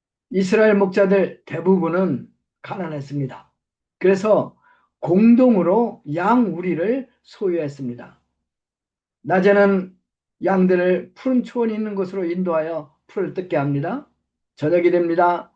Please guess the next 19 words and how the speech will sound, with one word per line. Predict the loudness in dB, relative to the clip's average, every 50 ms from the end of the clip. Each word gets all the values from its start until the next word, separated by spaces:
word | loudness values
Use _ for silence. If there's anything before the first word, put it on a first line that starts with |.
| _ _ _
그러면 | -6 -4 -4 -2 0 -2 -2 -4 -6 -10 -14 _ _ _ _
자기 | -8 -8 -4 -4 -2 -2
양떼들을 | -2 -2 -2 -4 -4 -4 -4 -4 -4 -4 -4 -6 -8 -8 -14 -12
몰고 | -6 -4 0 0 0 0 0 -2 -2 -4 -6 -10 -14
와서 | -14 -12 -12 -12 -12 -14 -18 -18 -20 _ _ _ _ _ _ _
공동 | _ -6 -4 0 0 0 2 2 2 0 0 -4 -6 -8
우리에 | -6 -4 -4 -4 -2 -2 -2 -4 -4 -6 -10 -14 _
몰아 | -18 -10 -8 -6 -6 -6 -6 -8 -10 -10 -10 -8
넣었습니다. | -6 -6 -6 -6 -8 -10 -10 -12 -12 -12 -14 -18 -20 _ _ _ _ _ _ _ _ _ _ _ _ _ _ _ _ _ _ _ _ _
그러면 | _ 2 4 4 4 4 4 2 2 -2 -6 -8 -6
여러 | -2 -2 0 2 4 2
목자들의 | 4 2 0 -2 -2 -4 -4 -4 -2 -2 0 0 0 -2 -4 -6
양들이 | -6 -6 -4 -4 -2 -2 -2 -2 -2 -2 -2 -6 -12 _ _ _ _ _ _
서로 | _ _ -10 -8 -6 -4 -6 -6 -8 -12
뒤섞여서 | _ -16 -10 -6 -6 -6 -4 -4 -4 -4 -2 -4 -6 -8 -8 -10 _ _ _ _
밤을 | -10 -6 -4 -2 -2 -2 -4
지내게 | -4 -6 -6 -6 -6 -6 -8 -8 -8 -8 -8 -10
됩니다. | -12 -10 -8 -8 -10 -10 -12 -16 -20 _ _ _ _ _ _ _ _ _ _ _ _ _ _ _ _ _ _ _ _
가끔 | -12 -12 -12 -4 -2 -2 0 0 -4 -6 -8 -12